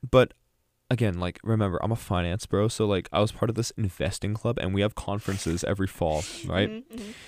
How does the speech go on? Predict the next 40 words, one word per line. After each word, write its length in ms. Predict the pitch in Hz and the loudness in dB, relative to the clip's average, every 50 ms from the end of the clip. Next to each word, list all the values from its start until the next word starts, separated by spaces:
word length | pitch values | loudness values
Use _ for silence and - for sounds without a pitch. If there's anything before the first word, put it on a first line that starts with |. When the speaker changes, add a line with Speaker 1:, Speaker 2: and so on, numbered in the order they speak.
| - - - _ | -20 -20 -8 _
Speaker 1:
And 80 | - 107 | -2 0
so 160 | - 127 120 | 4 4 4
one 200 | 110 110 117 123 | 6 6 4 4
of 80 | 135 151 | 4 2
our 80 | 143 | 0
tasks 560 | 127 - - 101 98 101 - - - - - | 0 0 0 0 0 0 0 -4 -12 -12 -6
was, 280 | - 98 92 92 95 - | 0 2 2 2 2 0
you 80 | 110 107 | 2 2
know, 140 | 98 90 | 2 2
this 180 | 87 92 107 113 | 0 -2 -4 -4
is, 80 | 113 120 | 0 -2
like, 120 | 120 110 | -2 0
kind 160 | - 113 110 113 | 0 -2 -2 -2
of, 60 | 104 | -2
like, 100 | 113 110 | -2 -2
initiation. 800 | 90 101 113 104 - - 87 80 85 90 - - 78 78 82 85 - | -2 -2 -2 -2 -2 -4 -2 -2 -2 -4 -4 -6 -6 -6 -6 -6 -4
Um, 380 | - 82 82 80 78 78 - - - - _ _ _ - | -2 -2 -2 -2 -4 -6 -10 -12 -18 -20 _ _ _ -6
er, 180 | 196 - - _ _ _ - | -6 -6 -6 _ _ _ -8
think 200 | - - 262 185 | -4 -2 0 2
of 60 | 185 | 4
it 40 | 170 | 4
as, 160 | 107 127 117 | 4 4 4
like, 140 | 113 104 - | 2 -2 -2
gentle 420 | - - - 87 92 - 82 78 90 | -2 0 0 0 0 -2 -4 -4 -2
hazing. 460 | 104 69 76 82 - 82 78 90 101 - _ _ _ _ _ _ _ _ _ - - _ | -2 -2 -4 -6 -6 -8 -8 -8 -10 -10 _ _ _ _ _ _ _ _ _ -20 -8 _
Where, 140 | 113 113 | 2 4
like, 240 | 113 107 104 101 - _ - - - - - - _ _ - - | 4 4 4 2 -2 _ -20 -20 -20 -20 -20 -20 _ _ -10 -6
Speaker 2:
I'm 80 | 214 - | 0 4
not 180 | 165 214 208 202 | 6 8 8 6
Speaker 1:
um, 60 | 196 | 6
Speaker 2:
surprised. 520 | 190 - - 185 185 196 247 - - - - | 2 -2 -2 -2 -2 -2 -4 -8 -12 -14 -14
Okay. 200 | 214 233 - - | -14 -12 -8 0
Speaker 1:
everybody 400 | 170 - 113 117 127 123 143 147 | 4 4 6 6 6 4 4 4
got 160 | 139 139 127 - | 4 2 2 2
super 300 | - - 127 113 113 117 | 2 0 0 2 0 0
drunk. 300 | 107 - 76 80 90 - | -2 0 -2 -2 -2 -2
I, 100 | 95 101 - - | -2 -2 2 4
I 80 | 95 | 4
wasn't 260 | 101 101 98 90 80 82 | 4 4 2 0 -4 -6
drunk, 260 | - 76 85 107 - | -6 -6 -6 -8 -10